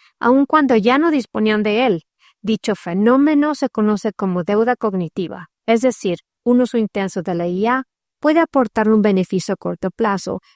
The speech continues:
pero a costa de un deterioro en el aprendizaje, la capacidad para formar ideas complejas, la creatividad, la motivación o la conexión profunda con lo aprendido, entre otros. Las tres dificultades anteriores nos advierten de algo importante.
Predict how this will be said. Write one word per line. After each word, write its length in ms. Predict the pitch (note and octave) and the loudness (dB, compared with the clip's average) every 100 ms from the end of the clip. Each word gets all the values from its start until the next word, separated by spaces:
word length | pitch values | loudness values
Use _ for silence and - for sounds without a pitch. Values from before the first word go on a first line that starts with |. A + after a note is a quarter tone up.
| _ | _
pero 180 | A3+ A#3 | 0 0
a 40 | |
costa 380 | - B3+ - B3+ | 0 -2 0 0
de 100 | B3 | 2
un 80 | A#3+ | 2
deterioro 560 | B3+ A#3+ G#3+ G#3+ G#3 | 2 0 0 2 2
en 80 | G#3+ | 2
el 120 | G3+ | 0
aprendizaje, 840 | F#3 F3+ F3 E3 - E3+ - - - _ _ | -2 -2 -2 -2 -4 -6 -8 -14 -16 _ _
la 120 | A#3 A3 | -4 -2
capacidad 560 | G#3 - G3 A3 A3+ | -2 -2 -2 0 0
para 200 | - A#3+ | 0 -2
formar 340 | A3 G3+ F#3+ G3 | -2 -2 0 2
ideas 280 | F#3+ F3+ - | 2 0 -4
complejas, 680 | F3+ F3+ A#3+ A#3+ - A#3+ A#3+ _ _ | -6 -4 -2 -2 0 -2 -2 _ _
la 120 | - B3 | -2 0
creatividad, 720 | B3 A#3+ B3 A3+ B3 B3+ A#3 | 0 0 0 0 0 0 2
la 120 | G#3+ | 2
motivación 720 | G#3 G#3+ A3+ A3 G3+ - B3 - | 2 0 -2 -2 0 2 2 2
o 100 | A#3 | 0
la 120 | A3 | 0
conexión 500 | G3+ G3 - A#3 A#3 | 0 -2 -2 -2 0
profunda 600 | A#3 A#3+ - G3+ G3 G3+ - _ | 0 -2 0 0 0 -4 -8 _
con 160 | - G#3 | 0 2
lo 60 | G3 | 2
aprendido, 720 | F#3+ F#3 F#3 G#3+ G#3+ G#3 - _ | 0 -2 0 2 2 0 -4 _
entre 340 | - G3+ - E3+ | -4 -2 -2 -6
otros. 460 | D3 - F3 - - _ _ _ _ _ _ _ | -8 -10 -14 -14 -20 _ _ _ _ _ _ _
Las 200 | A#3+ A3+ | -2 0
tres 240 | - C#4 D4 | 2 2 2
dificultades 800 | E4 D4 - A#3 G#3+ G3 F#3+ F3+ | 0 0 0 0 2 0 0 -4
anteriores 680 | E3 F3 F3 E3+ F3 F#3 - _ - | -4 -2 -2 -2 -2 -4 -8 _ -2
nos 220 | A3 A#3 | 0 2
advierten 560 | G#3+ G3 B3+ C4 C4+ | 0 2 0 0 0
de 80 | A#3+ | 0
algo 160 | A3 G#3 | 0 0
importante. 760 | G#3 F#3 E3+ F3+ D#3+ D#3 D#3+ | -2 -2 -6 -6 -6 -6 -10